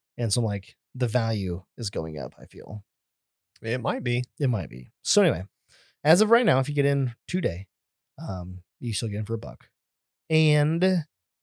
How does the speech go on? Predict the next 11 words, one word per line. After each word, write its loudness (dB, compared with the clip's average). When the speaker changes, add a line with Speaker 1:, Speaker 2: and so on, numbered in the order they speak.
Speaker 1:
um, -2
ten 6
bucks 4
gets 0
you 2
entered 4
in 2
to 2
win 0
the -2
giveaway, 0